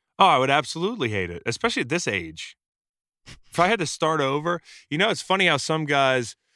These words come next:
they're like, at the end of their career, like, "I'll go try guard to extend my career," or, "I'll go," uh, you know, I'll, I'll, you know, a tight end could, could turn into a tackle, or a tackle could turn into a tight end. There is zero chance a defensive lineman could go play offensive tackle late in their career. I just don't bel-, I,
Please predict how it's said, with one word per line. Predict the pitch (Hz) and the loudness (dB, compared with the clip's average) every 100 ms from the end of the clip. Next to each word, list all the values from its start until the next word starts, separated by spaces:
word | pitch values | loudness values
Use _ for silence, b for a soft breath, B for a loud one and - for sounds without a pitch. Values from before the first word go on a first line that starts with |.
| _ _ _ | _ _ _
they're | 127 | 0
like, | 120 120 110 | 2 2 0
at | 110 | -2
the | 120 | 0
end | 120 | 0
of | 117 | 0
their | 107 | 0
career, | 117 113 107 | 0 2 2
like, | 101 | 2
"I'll | 104 | 2
go | 104 104 | 2 0
try | - 117 101 | 0 0 0
guard | 101 104 104 101 95 | 0 2 2 2 0
to | 104 | -4
extend | 90 - 104 | -4 -4 -2
my | 98 | -2
career," | - 107 104 101 | -2 -2 0 2
or, | 95 | 2
"I'll | 95 | 0
go," | 104 92 - 110 | -2 -6 -10 -8
uh, | |
you | 107 | -6
know, | 95 | -2
I'll, | 98 92 - | -2 -4 -4
I'll, | 104 92 - b b | -4 -4 -12 b b
you | 117 | -2
know, | |
a | - | 0
tight | - 120 | 0 2
end | 120 113 107 | 2 0 -4
could, | 113 90 - | -10 -10 -10
could | - 101 | -8 -6
turn | 120 110 | -6 -6
into | 104 98 | -6 -6
a | |
tackle, | 92 139 131 123 113 | -2 0 0 -2 -2
or | |
a | 98 | -2
tackle | 131 117 120 104 | -2 -2 -4 -8
could | 107 | -10
turn | - 110 | -8 -8
into | 104 101 | -6 -4
a | 98 | -4
tight | 117 110 | -2 -2
end. | 110 110 107 104 b b b b b - | 0 -2 -4 -8 b b b b b -2
There | 117 190 | 2 4
is | 175 | 2
zero | 107 101 120 127 113 | -2 0 2 2 0
chance | 98 113 104 98 - - | -2 -2 -2 -2 -6 -10
a | 107 | -8
defensive | 101 98 110 95 | -6 -4 -4 -4
lineman | 95 95 92 92 90 | -2 -2 -2 -4 -6
could | 104 90 | -6 -4
go | 92 | -4
play | - 98 | -2 0
offensive | 92 87 95 95 87 | 0 -2 -8 -8 -4
tackle | 98 92 92 90 | -2 -2 -2 -2
late | 90 90 | -2 -4
in | 90 | -6
their | 87 | -8
career. | - 90 87 | -4 -4 -2
I | 87 | -4
just | 95 113 | -4 -4
don't | 123 107 | -2 -2
bel-, | 104 | -2
I, | 98 | -2